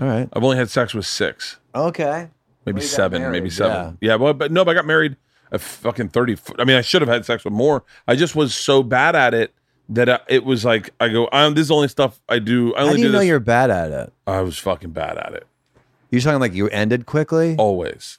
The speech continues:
Speaker 1: Okay.
Speaker 2: Always.
Speaker 1: Okay, that's
Speaker 2: I
Speaker 1: bad.
Speaker 2: mean, yeah. And
Speaker 1: That's
Speaker 2: I
Speaker 1: bad.
Speaker 2: mean, so quick that I was like, "I have to trust this person."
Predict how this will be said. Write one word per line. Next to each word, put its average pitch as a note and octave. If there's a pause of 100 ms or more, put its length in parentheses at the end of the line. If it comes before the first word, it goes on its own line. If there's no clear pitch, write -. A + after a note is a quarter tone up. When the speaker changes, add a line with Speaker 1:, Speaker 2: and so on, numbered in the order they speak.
(140)
Speaker 1:
Okay. G2+ (260)
Speaker 2:
Always. G2+
Speaker 1:
Okay, C3+
that's A2
Speaker 2:
I A2+
Speaker 1:
bad. F2+
Speaker 2:
mean, G2 (200)
yeah. G#2 (160)
And A#2+
Speaker 1:
That's -
Speaker 2:
I G2+
Speaker 1:
bad. F#2
Speaker 2:
mean, A2 (220)
so D3+
quick B2+
that B2
I A#2
was A#2
like, A2+ (160)
"I A#2 (220)
have A#2
to G2+
trust -
this A2
person." G#2